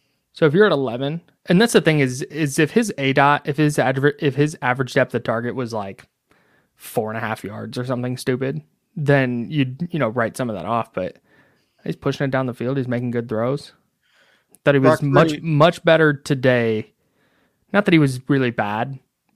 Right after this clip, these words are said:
Speaker 1: but I thought it was really clear today how much the Niners defense and allowing the offense to play from ahead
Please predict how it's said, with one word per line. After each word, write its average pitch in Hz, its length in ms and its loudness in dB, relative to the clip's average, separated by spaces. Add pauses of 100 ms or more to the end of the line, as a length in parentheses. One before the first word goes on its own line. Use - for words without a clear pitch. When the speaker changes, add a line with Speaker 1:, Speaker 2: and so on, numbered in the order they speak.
Speaker 1:
but 120 340 0 (1500)
I 135 100 2
thought 135 480 2 (1080)
it 143 160 -4
was 143 160 -4
really 143 260 4
clear 143 260 0
today 113 580 -4 (760)
how 139 280 0
much 127 640 0 (180)
the 147 140 2
Niners 127 600 0 (320)
defense 131 720 2
and 147 180 -6
allowing 127 340 0
the 123 100 -2
offense 123 380 -2
to 131 80 -4
play 127 200 -2
from 131 160 -8
ahead 135 480 -2